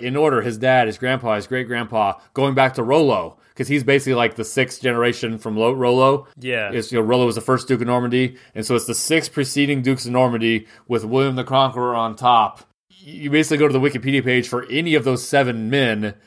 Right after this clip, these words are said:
Speaker 1: and you'll see that statue. And I was just,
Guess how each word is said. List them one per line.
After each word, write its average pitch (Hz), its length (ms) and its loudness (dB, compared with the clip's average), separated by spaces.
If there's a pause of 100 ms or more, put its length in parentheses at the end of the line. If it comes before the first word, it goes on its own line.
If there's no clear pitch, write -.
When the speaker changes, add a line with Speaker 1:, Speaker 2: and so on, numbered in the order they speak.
(240)
Speaker 1:
and 117 400 -2
you'll 117 140 -2
see 143 200 -2
that 117 220 2
statue. 113 640 0 (320)
And 120 440 -4
I 127 160 -4
was 120 140 -2
just, 135 240 -10